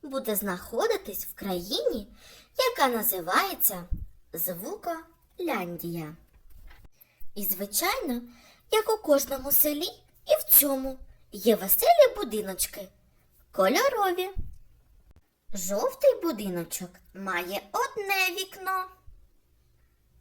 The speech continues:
Бежевий будиночок має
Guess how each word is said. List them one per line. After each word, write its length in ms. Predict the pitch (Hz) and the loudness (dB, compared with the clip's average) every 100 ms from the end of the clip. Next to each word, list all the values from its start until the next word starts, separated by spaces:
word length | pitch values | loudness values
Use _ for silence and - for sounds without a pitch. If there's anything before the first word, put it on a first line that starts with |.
| _ _ _ - _ - | _ _ _ -20 _ -18
Бежевий 800 | 190 202 370 220 - 539 523 370 | -10 -2 0 2 2 0 0 -4
будиночок 680 | 269 277 220 190 170 - 185 _ _ _ - | -4 -6 -6 -8 -8 -10 -12 _ _ _ -12
має 400 | 196 185 214 | -4 -2 -2